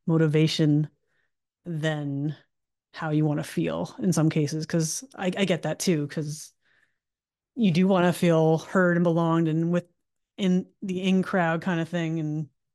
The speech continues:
there's, I don't know, that's, it's, it's something I definitely felt. And yeah, I don't know where else to go with that, but just, I understand where people are coming from when they go to these events and these social gatherings. And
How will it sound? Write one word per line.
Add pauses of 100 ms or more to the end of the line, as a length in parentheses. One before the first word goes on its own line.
(560)
there's,
I
don't
know,
that's,
it's, (240)
it's
something
I
definitely
felt.
And (1600)
yeah, (160)
I
don't
know
where
else
to
go
with
that,
but
just, (420)
I
understand
where
people
are
coming
from
when (400)
they
go
to
these
events
and
these
social
gatherings.
And